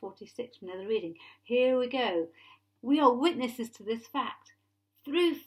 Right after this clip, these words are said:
faith in the name of Jesus, this man was healed." And you know how crippled he was before. Faith in Jesus' name has healed him before your very eyes. And there we have verse forty-seven.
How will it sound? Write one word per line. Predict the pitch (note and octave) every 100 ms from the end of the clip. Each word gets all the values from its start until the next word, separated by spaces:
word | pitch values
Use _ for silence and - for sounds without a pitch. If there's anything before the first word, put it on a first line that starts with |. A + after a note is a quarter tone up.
| _ -
faith | E4 E4 -
in | E4 C#4
the | C#4+
name | C4 D#4 D#4 D4
of | D4+ C#4+
Jesus, | - D4 C#4+ C#4
this | - A3+ -
man | G#3 G3+
was | F3+
healed." | - - _ _ _ - - -
And | C4 C4+
you | C4+
know | C#4 F#4+ A4 G#4+
how |
crippled | - D#4 A#3 A3+
he | F3+
was | E3 E3
before. | F3 - F3 - - _ _ -
Faith | E4 D#4 -
in | C4+ B3+ -
Jesus' | D#4+ G4 F#4+ F4 D4
name | C4 G3+
has | F#3
healed | G3+ F3
him | E3 D3+
before | F3+ - D4 C#4+
your | B3+ A#3+
very | A3+ G3+ G3
eyes. | E3+ D3+ - - - -
And | A3+ G#3+ - -
there | C4+ D4 D4
we | C4+
have | A#3+ A#3 G#3
verse | G#3+ G3 - -
forty-seven. | G3 F3+ - F3+ - A#3+ D#3+